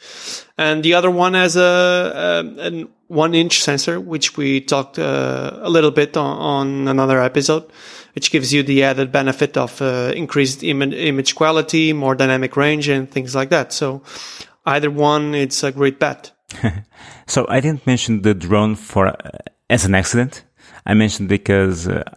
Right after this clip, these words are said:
Speaker 2: I know you've been, you've been
Speaker 1: You
Speaker 2: showing me
Speaker 1: bastard.
Speaker 2: videos about it.
Speaker 1: <laughs>
Speaker 2: <laughs> You've been really excited. Although you're not gonna buy it, you've been excited watching the,
Speaker 1: Mm-hmm.
Speaker 2: the reviews. But because the, well, this all started with the iPad. And, um,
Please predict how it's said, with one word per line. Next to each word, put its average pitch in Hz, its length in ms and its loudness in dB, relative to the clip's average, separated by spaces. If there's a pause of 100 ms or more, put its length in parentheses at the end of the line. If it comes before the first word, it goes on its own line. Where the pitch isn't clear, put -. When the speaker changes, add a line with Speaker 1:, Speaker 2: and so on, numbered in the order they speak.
(240)
Speaker 2:
I 143 120 0
know 123 100 4
you've 107 260 2
been, 98 220 0
you've 156 220 2
been 156 100 4
Speaker 1:
You 165 100 4
Speaker 2:
showing 143 140 2
me 151 160 4
Speaker 1:
bastard. 113 220 2
Speaker 2:
videos 151 440 0
about 120 280 2
it. 196 1500 -4
Speaker 1:
<laughs> - 0 -
Speaker 2:
<laughs> - 40 -10
You've 113 200 2
been 110 180 4
really 107 220 4
excited. 107 540 -2 (260)
Although 117 220 4
you're 113 160 2
not 113 180 0
gonna 104 160 -2
buy 101 220 2
it, 101 160 -4
you've 95 120 -8
been 92 120 -2
excited 92 400 -4 (180)
watching 98 440 -2
the, 90 340 -2
Speaker 1:
Mm-hmm. 135 400 -8
Speaker 2:
the 107 80 0
reviews. 104 500 2 (540)
But 131 480 2 (180)
because 143 540 0
the, 143 240 0 (120)
well, 151 300 -2 (540)
this 147 180 2
all 160 140 2
started 123 280 -2
with 113 120 2
the 101 80 4
iPad. 98 540 0 (760)
And, 120 540 2
um, 120 380 -2